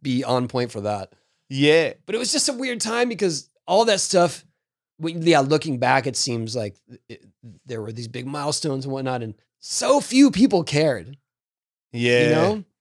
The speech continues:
Speaker 1: Like, that, that nine hundred challenge, there were maybe l-, less than a hundred people watching us.
Speaker 2: Right.
Speaker 1: You know, and it was just randoms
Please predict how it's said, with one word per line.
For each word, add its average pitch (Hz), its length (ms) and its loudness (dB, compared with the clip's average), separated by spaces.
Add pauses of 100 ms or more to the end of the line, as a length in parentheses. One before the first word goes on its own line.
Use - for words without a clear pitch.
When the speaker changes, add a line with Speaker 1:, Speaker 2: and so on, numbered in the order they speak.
(640)
Speaker 1:
Like, 165 140 -2
that, 185 340 2
that 202 300 2
nine 190 240 4
hundred 175 340 4
challenge, 170 500 0
there 240 120 -2
were 285 100 -4
maybe 285 460 -2 (1080)
l-, 185 180 -12
less 196 380 4
than 170 160 4
a 156 40 2
hundred 156 180 2
people 147 260 -2
watching 123 400 0
us. 92 160 -12
Speaker 2:
Right. 90 220 -4 (880)
Speaker 1:
You 151 100 -2
know, 147 120 4
and 185 80 4
it 180 40 6
was 180 160 4
just 208 180 2
randoms 147 840 2